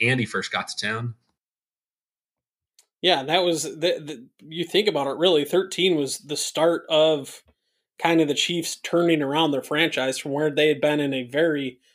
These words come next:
Speaker 2: very dark, bad spot. So,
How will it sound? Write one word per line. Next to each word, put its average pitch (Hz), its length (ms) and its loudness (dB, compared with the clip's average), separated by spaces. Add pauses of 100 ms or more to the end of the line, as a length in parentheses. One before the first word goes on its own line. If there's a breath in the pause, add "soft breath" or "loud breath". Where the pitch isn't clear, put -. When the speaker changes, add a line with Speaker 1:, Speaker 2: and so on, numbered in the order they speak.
(160)
Speaker 2:
very 175 320 0
dark, 156 400 2
bad 156 300 2
spot. 139 420 -2 (380 soft breath)
So, 143 480 2